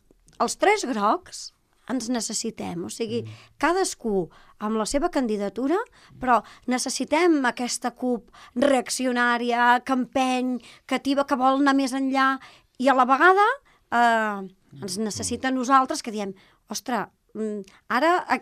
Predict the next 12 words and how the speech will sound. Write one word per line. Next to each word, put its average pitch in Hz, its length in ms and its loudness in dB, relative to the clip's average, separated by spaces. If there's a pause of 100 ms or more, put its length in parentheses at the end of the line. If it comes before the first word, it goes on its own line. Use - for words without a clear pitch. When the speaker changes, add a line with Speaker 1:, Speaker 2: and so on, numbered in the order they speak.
Speaker 1:
fins 269 220 2
aquí, 247 420 0
va", 202 200 2 (380)
eh, 226 420 2
i 294 240 4
ells 370 320 8
ens 330 180 2
empenyen, 262 540 2
i 247 60 -2
nosaltres 294 380 0
diem, 247 200 0 (360)
"Sí, 302 320 2